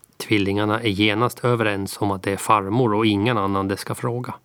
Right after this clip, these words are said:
Och du vet ju hur farmor svarade. Tvillingarna måste ro tillbaka med dödskallen. De lägger tillbaka fyndet i graven som de blivit tillsagda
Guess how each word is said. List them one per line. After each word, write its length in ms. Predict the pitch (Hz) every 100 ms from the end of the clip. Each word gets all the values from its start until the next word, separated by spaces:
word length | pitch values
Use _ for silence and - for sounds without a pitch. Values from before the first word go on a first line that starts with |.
| _ _ _ _
Och 140 | - 110
du 140 | 107
vet 380 | 98 113 - -
ju 120 | 117
hur 160 | 98 107
farmor 400 | - 104 101 101
svarade. 520 | - 113 120 131 127 - _ _ _ _ _ _ _ _ _
Tvillingarna 580 | - 104 98 101 110 110
måste 360 | 110 - 123
ro 160 | 117 120
tillbaka 640 | - 143 120 120 - 120 -
med 120 | 123
dödskallen. 680 | 113 - - 123 135 127 - _ _ _ -
De 60 | 104
lägger 260 | 98 95
tillbaka 460 | 95 101 98 104 110
fyndet 500 | - 113 107 107 -
i 40 |
graven 520 | 113 110 104 101 107 104 _ _ -
som 280 | - 107
de 80 | 107
blivit 340 | 107 113 113 -
tillsagda 680 | 131 101 - 107 113 -